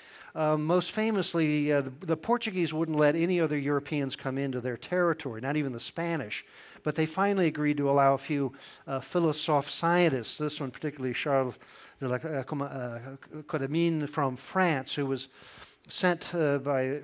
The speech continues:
by the King of France to measure the equator to try to get a better sense of the size of the earth. So he traveled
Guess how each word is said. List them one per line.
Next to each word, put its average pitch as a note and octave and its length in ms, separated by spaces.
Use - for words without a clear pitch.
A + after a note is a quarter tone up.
by C3+ 160
the A#2+ 100
King E3+ 360
of C3+ 100
France C#3 400
to C3 320
measure D3+ 360
the C#3 220
equator C#3 320
to B2 120
try D3 180
to C#3 80
get C3+ 100
a - 20
better D3 240
sense D3 380
of A#2+ 140
the A#2+ 80
size E3 440
of B2 120
the A#2+ 140
earth. A2 180
So F3 160
he G#3 220
traveled D3+ 640